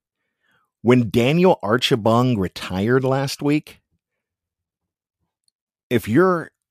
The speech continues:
an amazing fan who just is on the pulse, has the finger on the pulse every single day, then you know who Daniel Archibong is.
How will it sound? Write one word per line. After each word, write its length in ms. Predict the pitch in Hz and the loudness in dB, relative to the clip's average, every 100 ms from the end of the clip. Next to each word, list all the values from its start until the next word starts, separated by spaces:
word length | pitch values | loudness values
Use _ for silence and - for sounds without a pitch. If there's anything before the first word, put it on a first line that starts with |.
| - | -4
an 140 | 117 | -2
amazing 640 | 101 92 110 143 139 151 | 0 -2 -2 -4 0 0
fan 420 | 127 135 135 143 139 | 0 -2 0 0 -2
who 260 | 101 101 | -2 -6
just 400 | 92 92 - - _ _ _ _ _ _ _ _ _ _ _ | -6 -8 -10 -12 _ _ _ _ _ _ _ _ _ _ _
is 160 | 120 110 131 | 0 2 2
on 180 | 131 | 4
the 80 | 127 | 4
pulse, 640 | - - 113 127 - - - _ _ _ _ - | 0 0 0 0 -6 -12 -16 _ _ _ _ -4
has 200 | 123 107 | -2 -2
the 100 | 98 | -6
finger 380 | - 127 139 135 | -4 0 2 2
on 60 | |
the 80 | 123 | 2
pulse 280 | - 117 - - | 0 -2 -2 -2
every 240 | 107 143 | 0 0
single 300 | - 147 139 | -2 -2 0
day, 320 | 131 143 151 _ _ _ _ _ _ _ _ - | 2 0 -4 _ _ _ _ _ _ _ _ -2
then 80 | 135 | 2
you 100 | 139 | 4
know 100 | 135 | 4
who 120 | 113 | 2
Daniel 300 | 107 107 92 | 0 0 0
Archibong 500 | 95 98 82 80 73 | -2 -4 -6 -6 -8
is. 280 | 62 - | -12 -18